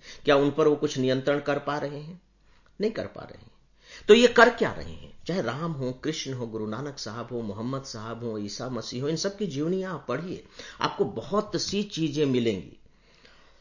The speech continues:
तो ये घटनाओं को नियंत्रित नहीं कर रहे हैं, याद रखिए। ये कर क्या रहे हैं? घटनाओं से जो उनके ऊपर प्रभाव पड़ना चाहिए, उसको नियंत्रित कर रहे हैं।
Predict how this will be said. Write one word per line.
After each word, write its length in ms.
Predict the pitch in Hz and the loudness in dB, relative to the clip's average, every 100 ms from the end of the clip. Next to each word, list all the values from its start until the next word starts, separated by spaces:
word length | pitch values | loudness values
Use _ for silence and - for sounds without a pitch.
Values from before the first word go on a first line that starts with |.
| _ - | _ 4
तो 60 | 240 | 6
ये 140 | 254 | 6
घटनाओं 460 | 185 135 143 180 247 | 0 -4 0 2 4
को 120 | 247 | 2
नियंत्रित 460 | 220 226 220 220 220 | 4 4 4 0 0
नहीं 120 | 226 | 2
कर 180 | 185 135 | 2 0
रहे 180 | 95 | -2
हैं, 200 | 82 - - _ - | -10 -14 -20 _ -6
याद 200 | 120 95 | -4 -4
रखिए। 300 | - - - - _ _ | -12 -18 -20 -20 _ _
ये 120 | - - | -16 2
कर 160 | 208 254 | 4 6
क्या 180 | - 117 | 4 -2
रहे 200 | 82 85 | -4 -14
हैं? 300 | - - - _ _ - - - | -18 -20 -20 _ _ -20 -20 -8
घटनाओं 640 | 127 160 156 151 185 247 | 0 2 4 6 8 8
से 360 | 240 - 202 214 | 4 4 6 6
जो 300 | 180 165 190 | 6 2 2
उनके 440 | 185 165 160 160 | 2 0 0 2
ऊपर 260 | 180 160 165 | 2 4 -2
प्रभाव 920 | 143 - 117 101 - 123 180 233 226 - | -4 -8 -8 -8 -8 0 8 8 8 2
पड़ना 380 | 131 123 110 | 0 0 -2
चाहिए, 540 | 104 - 92 95 113 170 | -4 -6 -6 -6 -2 -2
उसको 500 | - 113 - - 110 | -2 -8 -10 -10 -10
नियंत्रित 500 | 98 85 98 - - | -10 -14 -14 -16 -20
कर 140 | - | -20
रहे 180 | - - | -20 -20
हैं। 220 | - - | -20 -20